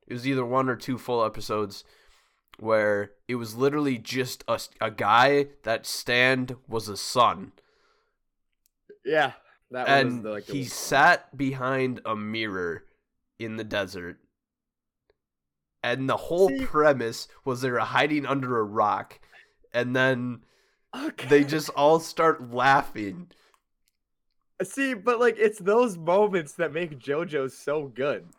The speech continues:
Speaker 1: That's what, I
Speaker 2: I
Speaker 1: guess
Speaker 2: don't
Speaker 1: that, that's what makes JoJo's JoJo's itself.
Speaker 2: So here's my reason as to why it is not overrated, is because JoJo is not trying to be anything but itself.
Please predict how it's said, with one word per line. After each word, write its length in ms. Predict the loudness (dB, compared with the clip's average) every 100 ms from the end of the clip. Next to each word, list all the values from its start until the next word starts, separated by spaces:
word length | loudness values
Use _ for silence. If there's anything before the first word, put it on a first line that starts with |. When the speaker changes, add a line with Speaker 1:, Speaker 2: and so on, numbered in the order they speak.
| -2
Speaker 1:
That's 300 | 0 2 0
what, 100 | 2
I 60 | 2
Speaker 2:
I 40 |
Speaker 1:
guess 260 | 2 0 -2
Speaker 2:
don't 100 | -2
Speaker 1:
that, 80 |
that's 240 | 2 2 2
what 140 | 2
makes 260 | 2 0 -2
JoJo's 680 | 2 4 4 4 2 -2
JoJo's 600 | -6 0 0 0 -2 -2
itself. 680 | -8 -8 -2 0 0 -4 -12 _ _ _ _ _ _ _ _ _ _ _
Speaker 2:
So 380 | -4 0 2 0 -4 _ -12
here's 440 | -6 -4 -4 -4 -10 -10
my 200 | -2 0
reason 540 | 0 -2 -4 -4 -6 -4
as 260 | -6 -6 -8
to 80 | -6
why 240 | -2 -2
it 120 | -4
is 140 | -10 -10
not 300 | -6 -6 -4
overrated, 640 | -8 -6 -6 -6 -6 -8
is 120 | -10 -12
because 360 | -8 -6 -6 -8
JoJo 480 | -6 -4 -4 -4 -4
is 160 | -6 -6
not 240 | -6 -6
trying 320 | -6 -6 -4
to 60 | -8
be 280 | -8 -8 -8
anything 440 | -10 -12 -12 -12 -14 -14
but 140 | -12
itself. 440 | -14 -18 -18 -20